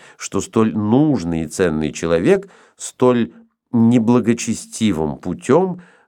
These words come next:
покинул ту сферу, в которой дальнейшая его деятельность была бы в интересах как его самого, так и, смею сказать, в наших собственных. Мы не должны, нет, мы не можем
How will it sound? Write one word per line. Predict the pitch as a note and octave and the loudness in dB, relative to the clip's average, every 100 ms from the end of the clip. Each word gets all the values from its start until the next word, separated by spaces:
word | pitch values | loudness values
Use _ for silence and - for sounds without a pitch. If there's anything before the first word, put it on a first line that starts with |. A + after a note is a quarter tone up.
| _ | _
покинул | B2+ B2+ - D#3+ C3 A#2+ | -2 -2 0 0 2 0
ту | - - A#2+ A#2 G#2 - _ | -2 -2 0 2 0 -4 _
сферу, | - - - C3+ D3+ E3+ F3 F3 - _ | -16 -14 -2 2 4 4 0 -6 -20 _
в | - | -12
которой | - G#2+ B2+ A#2 A#2 - | -4 0 2 2 2 0
дальнейшая | G2+ A#2+ A2+ A#2 F#2+ - F2+ | 0 2 2 0 0 -4 -6
его | D#2 D#2 | -4 -4
деятельность | C2+ G2+ C3 C3+ D3 C#3 F#2+ | -2 2 2 2 0 0 0
была | G2 G2+ | 2 2
бы | G2+ F2+ - | 2 -2 -6
в | - - | -10 0
интересах | A2+ F2+ G#2+ G2 F#2+ - F2 | 0 0 0 2 2 0 -4
как | - E2+ F2+ | -4 -4 -4
его | F2 D#2+ | -4 -4
самого, | - F2+ F2+ F2 D3 | -4 0 0 2 0
так | E3+ D3 D#3 - _ | 0 -2 -2 -10 _
и, | E3 D#3+ - | -6 -6 -6
смею | - D#3 D#3+ D#3 D3+ | -4 2 4 4 2
сказать, | - D3+ D3+ D#3 - - | 0 0 0 -4 -8 -14
в | G2 | -4
наших | E3 A3+ G3 G#2+ - D2 _ _ | 0 2 2 -2 -10 -14 _ _
собственных. | - - A2+ - - - A#1 A#1 - _ _ _ - | -12 -2 -2 -2 -10 -12 -10 -12 -14 _ _ _ -16
Мы | - F#2 F#2 | -8 -2 -2
не | G2 A#2 | 0 2
должны, | C3 C3+ C3 A3 A#3 - - | 2 0 -2 -2 0 -2 -6
нет, | G2 - _ | -6 -6 _
мы | F2+ A2 | -2 2
не | G#2+ G#2 | 2 2
можем | F#2 F#2 C3+ D#3+ G2+ C2+ G#1 | 0 2 2 2 0 -8 -18